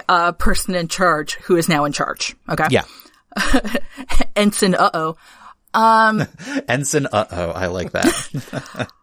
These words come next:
Speaker 2: <laughs>
Speaker 1: uh, on the other end, yeah, the bridge crew is still alive amongst, you know, the smugglers.
Speaker 2: Uh-huh.
Speaker 1: But the person who is in, <laughs> who has the communicator is that engineer.
Speaker 2: Hmm.
Speaker 1: Because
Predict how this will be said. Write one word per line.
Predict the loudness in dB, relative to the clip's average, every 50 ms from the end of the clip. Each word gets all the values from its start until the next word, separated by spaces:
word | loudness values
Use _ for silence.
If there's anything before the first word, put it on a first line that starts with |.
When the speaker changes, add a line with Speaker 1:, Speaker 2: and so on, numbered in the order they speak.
| _ _
Speaker 2:
<laughs> | _ _ _ -2
Speaker 1:
uh, | 0 2 4 4 2 2 0 _ _ _ _ _ _ _ _ _ _ _ _ _ 0
on | 2 2 2
the | 2 0 0
other | -2 0 0 0 -2 0
end, | 0 -2 -4 -4 -6 -10 -10 -12 -12 -12 -10 -4 0
yeah, | 0 0
the | 0 0
bridge | -2 -2 -4 -2 -2 -6
crew | -6 -4 -4 -2 -2
is | -2 -2
still | 0 2 2 2
alive | 2 2 4 2 2 2 -2 -6 -8 -6 -4
amongst, | -4 -2 0 -2 -2 -4 -8 -12 -10 -6
you | -4 -2
know, | 0 0 2
the | 2 0 -2
smugglers. | 0 0 0 0 0 -2 -6 -8 -8 -14 -16 -18 _ _ _ _ _ _ -2
Speaker 2:
Uh-huh. | -2 0 2 2 0 -2 -2 -8 -14 -12
Speaker 1:
But | -6 0 0 0 2
the | 2 -2
person | 2 4 6 6 6 4 2 0 0 2 2 0 -2 _ _ _ _ _ _
who | -6 -2 0 2 4 4
is | 4 2 2 0
in, | -2 0 4 2 2
<laughs> | 2 0 -4
who | -6 -8 -8
has | -6 -2 0 0 0 -2 -4
the | -10 -10 -10
communicator | -10 -10 -10 -10 -10 -8 -8 -6 -4 -4 -4 -2 0 0 2 2 0 0 0 -2 -2 -4 -8 _ _ _ _ -10 0
is | 0 0 2 2
that | 0 0 0 -2
engineer. | -4 -4 -4 -4 -6 -8 -6 -4 -4 -2 -4 -4 -6 -10 _ _ _ _ _ _ _ _ -20 -20 -18 -10
Speaker 2:
Hmm. | -4 -2 0 0 0 -2 -4
Speaker 1:
Because | -4 -4 -4 -2 0 -2 -2 -4